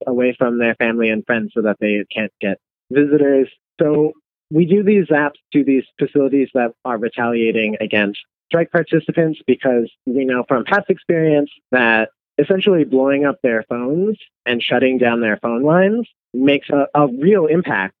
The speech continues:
And we've, we've had success with it in the past because prisons essentially, like, require darkness in order to operate. They're not used to public scrutiny. Right? There's a reason why prisons are built way out in the middle of nowhere. And,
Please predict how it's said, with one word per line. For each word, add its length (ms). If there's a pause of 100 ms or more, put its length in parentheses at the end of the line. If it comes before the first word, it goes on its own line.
And 180
we've, 240
we've 160
had 240
success 400
with 180
it 140
in 80
the 100
past 360 (180)
because 500 (340)
prisons 460
essentially, 520
like, 300
require 640
darkness 460 (120)
in 120
order 240
to 120
operate. 500 (260)
They're 120
not 320
used 300 (200)
to 520 (140)
public 320
scrutiny. 640 (260)
Right? 260
There's 180
a 60
reason 320
why 300
prisons 480
are 180
built 280 (160)
way 180
out 160
in 140
the 80
middle 280
of 140
nowhere. 460 (360)
And, 640